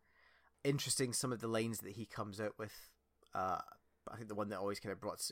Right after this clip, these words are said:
gets brought up is the fact that, um, when they're looking for the room, or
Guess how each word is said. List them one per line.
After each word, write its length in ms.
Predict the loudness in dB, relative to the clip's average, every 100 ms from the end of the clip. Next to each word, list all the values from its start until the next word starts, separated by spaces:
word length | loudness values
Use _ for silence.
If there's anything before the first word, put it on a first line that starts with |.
| -4
gets 160 | -6
brought 200 | -2 -2
up 120 | -2 -4
is 100 | -8
the 80 |
fact 320 | -2 -2 -2 -8
that, 380 | -10 -8 -8 -6
um, 300 | -8 -10 -14 _ _ _ -12 -10 -16 -4
when 120 | -2
they're 80 | 2
looking 260 | 2 2 -2
for 100 | -2
the 80 | 2
room, 380 | 4 4 2 -2
or 260 | 0 2